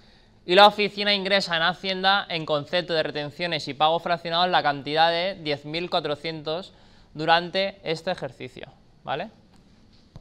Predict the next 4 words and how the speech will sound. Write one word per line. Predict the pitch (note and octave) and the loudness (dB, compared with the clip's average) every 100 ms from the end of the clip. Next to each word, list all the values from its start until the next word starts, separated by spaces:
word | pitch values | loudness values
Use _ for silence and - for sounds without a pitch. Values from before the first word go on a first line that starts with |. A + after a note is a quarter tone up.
| - - _ _ - - - | -20 -20 _ _ -20 -20 -12
Vamos | C3+ D3 D3+ | -6 -6 -2
a | D3 | 0
verlo. | D3+ D#3+ E3+ G#3+ - - - - _ _ - - - _ - - _ - - - _ _ - - - - - - - - - - - - - - - - - _ - - - - - - - | 0 -2 -8 -10 -18 -20 -20 -20 _ _ -20 -20 -20 _ -20 -20 _ -20 -20 -20 _ _ -20 -20 -20 -20 -20 -20 -20 -20 -20 -20 -20 -20 -20 -20 -20 -20 -20 _ -20 -20 -18 -18 -20 -20 -10
Ingresos, | D#3 D#3 F#3+ G#3 F3+ C3 A#2+ - | -4 4 6 6 4 -2 -4 -10